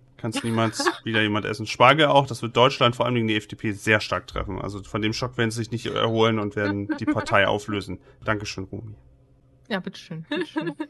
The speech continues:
Speaker 1: Eine, eine Testaufnahme. Und diese Testaufnahme widmet sich der Frage, ihr, was ist das Gericht,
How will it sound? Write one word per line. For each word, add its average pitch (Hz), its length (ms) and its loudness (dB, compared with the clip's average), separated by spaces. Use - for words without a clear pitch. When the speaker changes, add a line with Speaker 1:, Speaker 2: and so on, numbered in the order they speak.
Speaker 1:
Eine, 131 460 -8
eine 98 340 -2
Testaufnahme. - 640 -18
Und 95 280 -6
diese 101 180 -12
Testaufnahme 113 800 -6
widmet 160 380 -2
sich 139 140 -8
der 113 120 -2
Frage, 110 640 -2
ihr, 165 580 2
was 143 240 4
ist - 200 -4
das 156 260 4
Gericht, 151 640 0